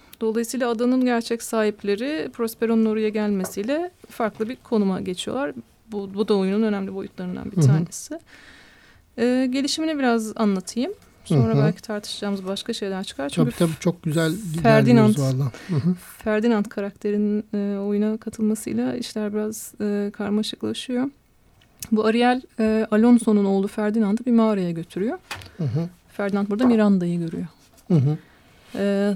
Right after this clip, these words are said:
Speaker 1: tabii o Shakespeare'in yine çok sevdiği işte Romeo ve Juliet'te gibi çatışmalı iki ailenin, e, birbirlerine aşık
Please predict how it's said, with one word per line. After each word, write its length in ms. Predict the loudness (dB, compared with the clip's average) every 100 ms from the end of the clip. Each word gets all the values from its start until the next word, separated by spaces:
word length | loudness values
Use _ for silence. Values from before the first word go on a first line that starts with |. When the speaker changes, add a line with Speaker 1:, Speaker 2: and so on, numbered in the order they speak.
| -2
Speaker 1:
tabii 180 | -2 0
o 100 | 0
Shakespeare'in 380 | -4 -4 2
yine 140 | 4 4
çok 200 | 0 -4
sevdiği 460 | -4 -2 -2 -4
işte 280 | -4 -6 -2
Romeo 320 | 0 2 0
ve 80 | -2
Juliet'te 420 | -2 -4 -4 -6
gibi 160 | -6 -6
çatışmalı 580 | -4 -4 -2 0 2 0
iki 260 | -2 -4
ailenin, 520 | -2 0 0 2 2 0
e, 460 | 0 -2 -2 -4
birbirlerine 400 | -2 -2 0 0
aşık 380 | -2 -4 -8